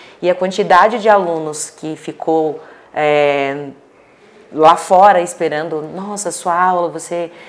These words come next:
fantástica, você falou coisas que ninguém fala. Eu trabalho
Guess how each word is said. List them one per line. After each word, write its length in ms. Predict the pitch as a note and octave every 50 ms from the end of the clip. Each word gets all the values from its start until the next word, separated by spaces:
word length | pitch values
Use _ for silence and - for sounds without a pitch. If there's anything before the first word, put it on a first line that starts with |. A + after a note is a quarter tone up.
| - - - _ _ -
fantástica, 840 | - - - G3+ G3 F#3+ G3+ G#3 G3 G3+ G3+ G3 - - E3+ - F3+ E3
você 200 | D#3 E3+ - F#3+
falou 280 | - F#3+ F3+ F#3+ F#3 F#3
coisas 320 | F#3+ G#3 G3 F#3+ F#3 F#3+
que 540 | - - G3 F#3 F#3 F#3 F#3 F#3 F3+ F3 E3+
ninguém 320 | F3+ F#3 F#3+ F#3+ G3 G3 F#3+
fala. 640 | G3 - - F#3+ G3 G3+ G3 F#3+ F#3 F3+ E3 - -
Eu 120 | - F3 F3
trabalho 420 | - F3 F3 F3+ G#3 G#3 G3 G3